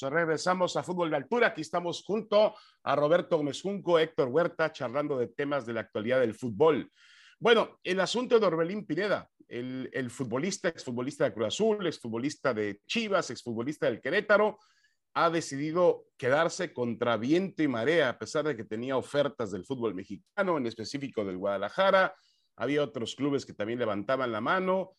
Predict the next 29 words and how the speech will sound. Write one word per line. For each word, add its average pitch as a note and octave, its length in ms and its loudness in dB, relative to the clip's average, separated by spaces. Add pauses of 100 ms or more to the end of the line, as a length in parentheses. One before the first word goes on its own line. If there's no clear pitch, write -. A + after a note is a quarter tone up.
(120)
la A#2+ 200 0
M C#3+ 200 0
L B2+ 260 -2
S C3+ 200 -6
también B2 300 -4
se A#2 120 -6
asomaba A#2 420 -4
por G#2 140 -2
ahí. F3 420 0 (280)
Orbelín C#3+ 560 0
decidió C3+ 680 -4 (320)
quedarse D3+ 400 2
en B2+ 80 -4
Europa D#3 400 2
porque A2 180 -8
está D3+ 160 -4
en D3 80 2
Europa, C#3 560 2 (240)
a C#3+ 160 -6
pesar F#3 400 0
también D#3 340 0
del D3 160 0
maltrato B2 720 -2
que A#2 100 -12
sufrió B2+ 360 -4
del A#2+ 180 -4
Celta A#2+ 360 -2
de G2+ 80 2
Vigo, D#3+ 480 2